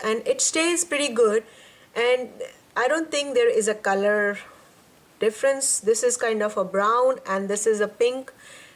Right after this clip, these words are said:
Uh, when you put it on the lips, it doesn't matter, it's just gloss, and of course, but it's a pretty gloss to have, and for, for that price it's nice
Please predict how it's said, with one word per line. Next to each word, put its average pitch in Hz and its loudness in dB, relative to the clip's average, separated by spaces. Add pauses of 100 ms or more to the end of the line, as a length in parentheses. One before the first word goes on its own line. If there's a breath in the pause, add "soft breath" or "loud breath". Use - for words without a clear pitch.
(360 loud breath)
Uh, 214 2
when 233 0
you 254 0
put 254 -2
it 240 -4
on 233 0
the 233 2
lips, 226 -2
it 196 -2
doesn't 202 -2
matter, 185 0
it's 214 0
just - -2 (160)
gloss, 190 0 (120)
and 196 0 (460 loud breath)
of 208 -6
course, 233 4
but 214 -2
it's 214 -4
a 226 -2
pretty 262 -6
gloss 208 2
to 226 -2
have, 190 -2
and 190 -4
for, 196 0 (160)
for 180 0
that 202 0
price 214 2
it's 208 0
nice 202 -2